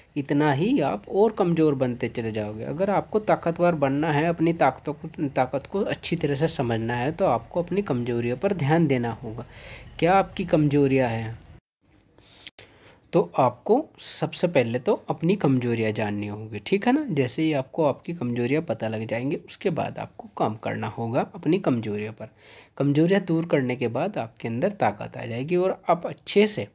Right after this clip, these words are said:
यानी देख ले जाए, जिस तरह से किसी स्टूडेंट को मैथमेटिक्स में प्रॉब्लम है, तो मैथमेटिक्स के भी ऐसा नहीं कि सारी मैथमेटिक्स में प्रॉब्लम होगी, उसके कुछ बेसिक पॉइंट होंगे, वे पॉइंट आपको देखने होंगे जिसमें आपको प्रॉब्लम है, उन प्रॉब्लम को दूर कीजिए, उसके बाद आपका सिलेक्शन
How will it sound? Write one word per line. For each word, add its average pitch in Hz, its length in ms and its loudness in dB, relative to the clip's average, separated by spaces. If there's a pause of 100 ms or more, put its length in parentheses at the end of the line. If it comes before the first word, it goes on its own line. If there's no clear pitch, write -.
(360)
यानी 156 240 2
देख 147 220 0
ले 147 120 4
जाए, 139 160 2
जिस 147 280 -2
तरह 139 160 0
से 151 120 -2
किसी 147 280 -2
स्टूडेंट 135 380 -4
को 135 160 -6 (420)
मैथमेटिक्स 143 440 0
में 147 120 2
प्रॉब्लम 131 420 0
है, 131 80 0
तो 156 100 0
मैथमेटिक्स 165 520 0
के 226 140 2
भी 302 140 2
ऐसा 165 300 -2
नहीं 269 140 0
कि 269 100 0
सारी 196 360 2
मैथमेटिक्स 208 500 2
में 190 140 -2
प्रॉब्लम 143 320 0
होगी, 123 280 -2
उसके 185 200 -4
कुछ - 300 -4
बेसिक 151 320 0
पॉइंट 156 360 2
होंगे, 113 180 -2
वे 127 220 -2
पॉइंट 170 380 -4
आपको 139 260 -2
देखने 175 340 2
होंगे 139 220 0
जिसमें 151 320 -6
आपको 143 240 -6
प्रॉब्लम 202 480 2
है, - 80 -20 (1200)
उन 226 100 8
प्रॉब्लम 196 420 6
को 160 120 2
दूर 127 220 -2
कीजिए, 254 340 0
उसके 117 320 -8
बाद 139 300 -6
आपका - 260 -6
सिलेक्शन 120 480 -2